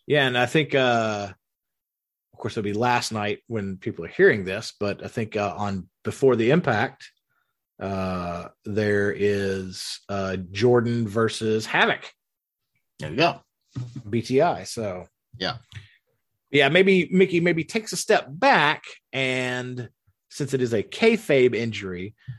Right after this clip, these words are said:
Speaker 1: maybe we get that vicariousness of Tasha versus Chelsea in a program for a while.
Speaker 2: Mm-hmm.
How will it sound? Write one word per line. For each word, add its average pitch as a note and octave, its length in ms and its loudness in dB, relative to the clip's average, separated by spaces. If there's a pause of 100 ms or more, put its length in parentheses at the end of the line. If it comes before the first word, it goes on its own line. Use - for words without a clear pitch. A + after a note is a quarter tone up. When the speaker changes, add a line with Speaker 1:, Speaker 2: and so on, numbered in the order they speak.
(160)
Speaker 1:
maybe A#2+ 220 -2
we A#2+ 180 0
get A2+ 240 0
that A2+ 180 -2
vicariousness A#2 1040 -2
of G2 320 -10
Tasha A2 460 -6
versus F#2+ 800 -10
Chelsea C#3+ 480 -4
in D2+ 80 -16
a - 40 -20
program C#2+ 540 -16
for - 140 -20
a B1+ 80 -14
while. A1+ 340 -20
Speaker 2:
Mm-hmm. E2+ 360 -14